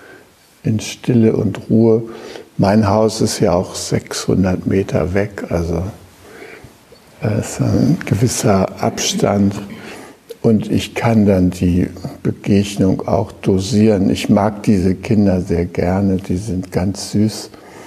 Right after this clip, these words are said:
wenn man die stundenweise um sich hat. Aber so den, den ganzen Tag, vierundzwanzig Stunden, kann ich schon verstehen, ist eine andere Nummer, ja.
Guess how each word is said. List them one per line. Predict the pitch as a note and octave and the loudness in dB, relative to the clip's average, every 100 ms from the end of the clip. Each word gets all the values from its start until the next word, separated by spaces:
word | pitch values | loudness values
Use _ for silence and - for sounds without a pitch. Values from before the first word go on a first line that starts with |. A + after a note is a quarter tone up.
| - - - - | -20 -20 -20 -8
wenn | - G2+ G2 | 0 4 4
man | F#2+ G2 F#2+ | 4 2 2
die | - F#2+ G2 - - - - - | 0 2 2 0 -10 -20 -20 -16
stundenweise | - - A2+ B2 F#2 F2 F2+ F2 F#2 F#2 - | -12 0 2 2 0 -2 -2 0 0 2 0
um | G2 F#2+ | 2 2
sich | G2+ A2+ - - | 2 -2 -4 -2
hat. | A3 - - - - - - - - - - - - - - - - - - - - - - - - - - - - - - - - - - | -2 -4 -14 -16 -16 -16 -12 -10 -8 -8 -6 -6 -6 -6 -8 -8 -2 0 2 0 -6 -12 -16 -18 -18 -18 -20 -20 -20 -20 -16 -16 -16 -20 -2
Aber | A#2 G#2+ G#2+ | 2 4 2
so | G#2 A2+ G#2+ | 2 2 4
den, | G#2 G2+ G2+ C#3 - | 2 4 4 2 0
den | - A2 | 0 0
ganzen | - A2+ - C3 - | 2 0 0 -2 -4
Tag, | - A#2+ - | -2 -4 -6
vierundzwanzig | - B2+ A#2 - B2 A#2 - - | -2 -2 -2 -2 -2 -2 -4 -4
Stunden, | - A#2 - | 0 2 0
kann | A#2+ G2 | 0 0
ich | G2+ - | -2 0
schon | A2 | 0
verstehen, | - F#2 - - G2 F2+ | 0 -2 -4 0 2 2
ist | - - - | 0 -2 2
eine | - - - | 2 2 2
andere | G2 G2 F2+ | 2 2 4
Nummer, | F#2 F2 E2 | 4 2 2
ja. | F2 F2 | 0 -2